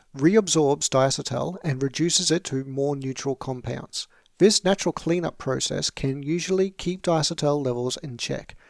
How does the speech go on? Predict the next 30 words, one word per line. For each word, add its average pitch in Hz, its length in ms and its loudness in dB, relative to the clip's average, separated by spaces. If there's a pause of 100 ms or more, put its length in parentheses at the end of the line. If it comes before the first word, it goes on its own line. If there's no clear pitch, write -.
(240)
but 165 280 4 (160)
if 143 120 -4
something 175 360 -2
interrupts 160 420 0
the - 80 -4
fermentation 151 880 -4
or 170 220 0
causes 170 640 -2
the 139 100 0
yeast 143 360 -4
to 131 60 -10
become 131 360 -4
dormant 147 420 -2
too 135 180 -6
soon, 156 440 -2 (260)
this 202 160 2
diacetyl 156 640 2
cleanup 170 540 -6 (240)
may 151 240 0
not 170 160 -4
fully 135 260 -2
take - 300 -6
place, - 440 -2 (280)
leaving 170 480 0
noticeable 170 500 0
amounts 139 400 -2
in 135 200 -6
the 139 80 -4
finished - 340 -4
beer. - 300 -6